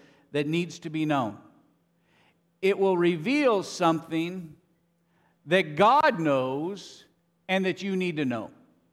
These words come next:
It will reveal something that God knows that you should know, that will benefit you. In fact, there,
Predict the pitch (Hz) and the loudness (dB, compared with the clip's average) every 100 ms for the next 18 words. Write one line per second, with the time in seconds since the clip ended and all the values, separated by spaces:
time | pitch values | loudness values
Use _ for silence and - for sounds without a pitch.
0 | _ _ _ _ _ - 185 202 202 190 | _ _ _ _ _ -2 0 2 2 2
1 | 185 175 247 240 185 180 190 170 - - | 0 0 0 4 6 4 2 -4 -16 -2
2 | 208 208 202 196 185 165 247 311 285 165 | -2 -2 -2 -2 0 4 6 6 4 0
3 | 139 131 151 202 202 - - _ _ _ | 0 -2 -4 -6 -10 -18 -20 _ _ _
4 | _ _ 156 175 175 196 190 - 202 165 | _ _ 0 2 0 -2 -2 0 2 2
5 | 131 110 - - _ _ _ _ _ _ | 0 -4 -8 -18 _ _ _ _ _ _
6 | _ _ _ 156 185 185 202 247 226 143 | _ _ _ -2 0 0 0 0 -4 -8
7 | 120 127 - _ _ 127 123 139 139 151 | -10 -14 -16 _ _ -8 -2 -4 -2 -8
8 | 156 | -8